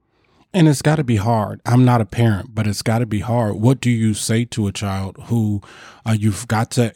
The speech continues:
give them awareness, but also you've got to make them, again, not just aware, but pride. I think that one of the things that my father gave me that I'll never forget is pride. He made me feel obnoxiously proud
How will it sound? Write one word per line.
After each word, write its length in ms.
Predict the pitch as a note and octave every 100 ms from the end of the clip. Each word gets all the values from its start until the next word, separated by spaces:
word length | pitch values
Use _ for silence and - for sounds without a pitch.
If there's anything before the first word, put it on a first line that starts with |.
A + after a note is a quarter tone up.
| C3
give 260 | G#2+ A#2+ B2
them 220 | A#2+ A2
awareness, 720 | A2+ A2 A2+ B2 A#2 G#2 G2+
but 160 | - A2
also 380 | A2 B2 - A2+
you've 260 | G#2 A#2
got 240 | A2+ G#2+ -
to 80 | G#2+
make 320 | G#2 A2 -
them, 420 | A2+ G#2+ G#2 G2+ G2 - - _ _ _ -
again, 260 | A2 C3 A#2
not 160 | A#2+
just 280 | A#2+ A#2 -
aware, 440 | - G#2+ A#2 C3 A#2
but 260 | G#2 -
pride. 560 | - C3 C3 E2+ - - _ _ _ -
I 140 | A2+
think 300 | - B2 -
that 180 | A#2+ G#2
one 180 | G#2 A2+
of 80 | G#2+
the 80 |
things 280 | G#2 A2 G#2+
that 140 | G#2 G2
my 220 | A2 B2+
father 440 | - G#2+ G2 G2
gave 420 | - B2 A2 G2+ F#2
me 260 | G#2+ C3
that 160 | G2+ F#2+
I'll 160 | G2+
never 260 | A#2+ G#2 G#2+
forget 340 | F#2 G#2 G#2+
is 180 | - F#2
pride. 580 | - G#2 G#2 C#3+ - - - -
He 160 | - A#2+
made 320 | C3 A2+ A2
me 200 | G2+ A2+
feel 600 | A2 - A2 G#2 G2+ F#2+ _
obnoxiously 960 | A#2 G#2 G2+ G2 A2 G#2+ A2 - G#2+ G2+
proud 600 | - - G#2 G#2+ A#2